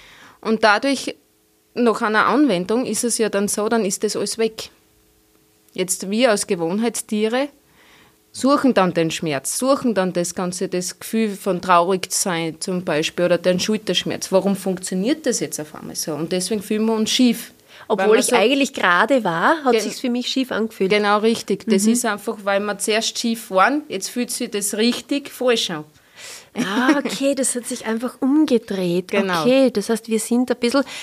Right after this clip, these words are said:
Speaker 2: das heißt, wir sind die absoluten Berufsmasochisten.
Speaker 1: Ja, genau, richtig.
Speaker 2: <laughs> Und wie können wir das verändern?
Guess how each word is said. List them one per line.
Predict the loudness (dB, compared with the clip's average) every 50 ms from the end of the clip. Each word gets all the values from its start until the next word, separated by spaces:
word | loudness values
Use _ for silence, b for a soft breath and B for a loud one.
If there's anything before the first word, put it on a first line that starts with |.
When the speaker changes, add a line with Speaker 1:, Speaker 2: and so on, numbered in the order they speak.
| B B
Speaker 2:
das | -4 -2 0 2
heißt, | 0 0 0 0
wir | -2 0
sind | 0 -2 -2 -2 -2 -2 -2 -4 -6 -4
die | -2 -2 0 0
absoluten | 0 0 -2 -2 -2 0 2 4 4 2 2 0 -2 0 2 2 2 2 2 2
Berufsmasochisten. | 2 2 4 2 2 0 -2 -2 -2 -2 -2 -2 -4 -6 -4 -2 -2 -2 -2 -2 -2 -2 -2 -2 -4 -10 _ _ _ _ _ _ _
Speaker 1:
Ja, | -2 0 0 0 0
genau, | -2 -4 -6 -6 -6 -6
richtig. | -6 -6 -6 -6 -8 -6 -2 0 0 0 2 2
Speaker 2:
<laughs> |
Und | 0 2 2 0
wie | 0 -2
können | 0 0 2 2 2 2 2 2
wir | 2 2
das | 2 0 2
verändern? | 4 4 4 4 4 4 2 2 2